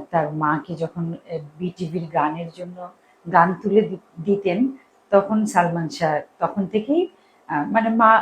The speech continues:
মাকে গান তুলে দিচ্ছেন একজন সুরকার, তাকে মামা ডাকার,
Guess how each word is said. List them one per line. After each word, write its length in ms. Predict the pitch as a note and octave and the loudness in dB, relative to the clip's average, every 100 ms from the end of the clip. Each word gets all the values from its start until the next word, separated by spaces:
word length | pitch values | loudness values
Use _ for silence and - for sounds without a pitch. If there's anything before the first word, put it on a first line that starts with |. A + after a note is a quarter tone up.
| G#3+ | 2
মাকে 500 | G#3 A3 A#3 A#3 B3 | 2 6 6 4 0
গান 220 | G#3+ G#3 G#3 | 4 4 2
তুলে 220 | G3+ G#3 | 0 0
দিচ্ছেন 420 | F3+ F3 - F3+ | -2 -6 -6 -4
একজন 260 | F3 E3+ E3 | -2 -4 -8
সুরকার, 500 | - E3+ E3 - G3+ - | -8 -2 -2 -2 -6 -4
তাকে 360 | C4 - C#3+ B2 _ _ _ - | -6 -6 -8 -10 _ _ _ -4
মামা 420 | D#3 C3+ B2 G#2+ - _ _ - - - _ - D3 | -2 -2 -4 -8 -14 _ _ -14 -14 -16 _ -20 -6
ডাকার, 340 | D3+ - F#3 | -6 -4 -4